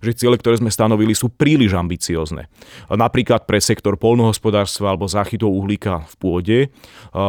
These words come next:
modelovanie konkrétnych, e, cieľov, ak by sme napríklad hovorili o, e,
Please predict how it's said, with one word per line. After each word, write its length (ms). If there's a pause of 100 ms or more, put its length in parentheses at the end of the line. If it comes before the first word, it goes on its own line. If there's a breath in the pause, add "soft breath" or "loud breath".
(520)
modelovanie 880
konkrétnych, 720
e, 320
cieľov, 640
ak 160
by 80
sme 160
napríklad 400
hovorili 640 (320 loud breath)
o, 320
e, 60